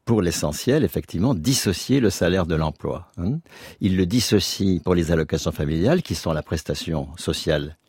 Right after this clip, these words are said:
majoritaire à l'époque, hein. La majorité de la, du régime général de la sécurité sociale, ce sont les allocations familiales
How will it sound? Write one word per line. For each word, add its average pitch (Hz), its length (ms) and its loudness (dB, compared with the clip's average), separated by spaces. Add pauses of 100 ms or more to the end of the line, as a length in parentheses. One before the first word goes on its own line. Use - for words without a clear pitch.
(440)
majoritaire 85 640 2
à - 20 -4
l'époque, 127 420 -2
hein. 80 80 -4
La 71 100 -8
majorité 85 560 2
de 73 60 -4
la, 76 140 -6
du 85 120 -4
régime 80 300 -2
général 78 220 -2
de 78 40 -2
la 76 60 -6
sécurité 80 240 -8
sociale, 85 180 -2
ce - 140 -10
sont 98 120 -2
les 85 140 0
allocations 80 380 -2
familiales 76 580 0